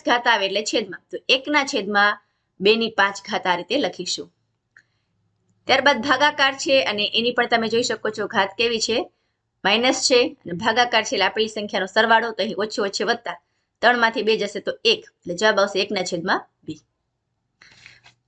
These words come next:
આપેલી સંખ્યાને પ્રમાણિત સ્વરૂપમાં લખવાનું છે, તો આપણે આ રીતે પ્રમાણિત સ્વરૂપમાં લખીશું. માઇનસ ચાર છે એને ઉપર જવા દેશું એટલે થઈ જશે દસ, તો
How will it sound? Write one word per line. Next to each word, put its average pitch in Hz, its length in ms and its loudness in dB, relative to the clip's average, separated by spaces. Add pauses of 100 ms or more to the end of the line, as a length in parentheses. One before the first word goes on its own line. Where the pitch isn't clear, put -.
આપેલી 302 340 2
સંખ્યાને 277 580 0
પ્રમાણિત 233 520 2
સ્વરૂપમાં 208 520 2
લખવાનું 180 540 0 (920)
છે, 233 200 2 (540)
તો - 0 -
આપણે 170 260 -4
આ 214 120 4
રીતે 214 300 -4
પ્રમાણિત 208 460 0
સ્વરૂપમાં 190 360 -2
લખીશું. 226 420 -2 (420)
માઇનસ 262 340 2
ચાર 269 240 4
છે 285 140 -6
એને 240 140 -4
ઉપર 233 260 0
જવા 233 220 4
દેશું 220 320 -2
એટલે 202 140 2
થઈ 202 160 -4
જશે 202 260 0 (440)
દસ, 220 220 2 (420)
તો 196 120 0